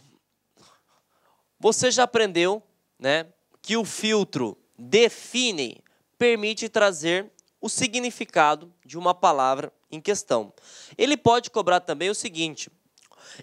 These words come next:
eu quero, por exemplo, procurar todos os assuntos de aula, só que eu quero procurar que contenha no site lac Concursos. Então, olha que interessante. Eu vou colocar edital, por exemplo,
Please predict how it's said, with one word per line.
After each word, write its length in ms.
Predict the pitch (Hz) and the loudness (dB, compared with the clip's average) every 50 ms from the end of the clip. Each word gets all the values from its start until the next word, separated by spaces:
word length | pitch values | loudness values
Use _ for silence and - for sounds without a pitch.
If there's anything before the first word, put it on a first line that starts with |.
| - | 4
eu 160 | - 214 226 220 | 6 6 6 6
quero, 360 | - - 262 262 277 277 277 | 2 -2 -2 0 0 0 -2
por 200 | - 226 226 202 | -2 -2 0 0
exemplo, 640 | 196 180 151 139 202 220 226 208 - - 131 107 - _ _ _ _ _ - - _ _ _ _ _ | 0 -2 -2 -2 0 0 0 -2 -4 -8 -12 -14 -14 _ _ _ _ _ -20 -20 _ _ _ _ _
procurar 720 | 226 240 254 247 - 220 196 185 185 196 196 180 151 131 _ _ _ _ _ _ _ _ _ _ | 4 4 4 4 2 0 0 2 4 4 4 2 0 -4 _ _ _ _ _ _ _ _ _ _
todos 440 | - 262 277 277 294 240 254 240 220 | 2 4 4 4 2 0 -6 -10 -10
os 160 | 220 202 190 | -10 -2 0
assuntos 520 | 202 185 180 - - 202 202 180 - 190 | 0 0 0 -2 -6 -10 -12 -10 -10 -10
de 180 | 151 165 190 185 | -8 -4 0 4
aula, 480 | 170 170 185 196 185 147 120 110 101 _ | 4 6 6 4 2 0 -4 -6 -8 _
só 180 | _ - - 196 | _ -12 -10 -8
que 80 | 190 208 | -8 -6
eu 40 | |
quero 180 | - 214 208 202 | -4 -4 -4 -2
procurar 400 | - 196 180 - 175 165 180 185 | -4 -6 -4 0 2 2 2 2
que 260 | 180 190 190 165 165 - _ _ | 0 -4 -14 -18 -18 -20 _ _
contenha 720 | - 180 180 170 - _ 185 190 202 208 190 147 123 107 - _ _ _ _ | -8 -6 -6 -8 -8 _ -2 -2 0 0 -2 -2 -4 -6 -8 _ _ _ _
no 140 | - 196 220 | -8 -6 -6
site 560 | 208 - - 180 151 156 170 180 - - - - _ _ _ - | -4 0 2 4 4 4 2 -2 -4 -10 -16 -18 _ _ _ -10
lac 480 | 214 220 220 214 190 175 170 - - _ | -4 2 4 4 4 4 2 -2 -10 _
Concursos. 720 | - 254 277 277 - 262 233 220 185 - 123 107 - - - _ - - - - _ _ | -12 -12 -10 -6 -4 -4 -4 -4 -4 -8 -12 -16 -18 -20 -20 _ -20 -20 -20 -20 _ _
Então, 180 | - 247 277 | 4 4 6
olha 200 | 294 294 277 277 | 6 4 4 2
que 100 | - - | -2 -4
interessante. 880 | 247 220 226 233 220 214 214 - - - 196 165 139 120 - - 127 - _ _ - - 131 - | -8 -4 0 0 2 2 0 -2 0 2 2 2 2 0 -4 -10 -14 -16 _ _ -20 -20 -6 0
Eu 120 | - 214 | 0 2
vou 140 | 208 233 254 | 2 2 2
colocar 640 | - 247 220 208 196 - - 165 139 123 - _ _ _ | 4 4 4 4 2 -2 -2 -2 -2 -2 -2 _ _ _
edital, 840 | 196 196 185 175 147 147 185 180 - - 160 139 135 139 143 165 202 | 2 2 2 2 0 -4 -10 -12 -2 0 2 4 6 6 4 2 0
por 200 | - - 151 143 | -2 -6 -4 -4
exemplo, 640 | 135 131 120 107 131 156 185 214 202 - 139 117 107 | -4 -4 -4 -4 -2 -2 0 -2 -2 -4 -8 -10 -10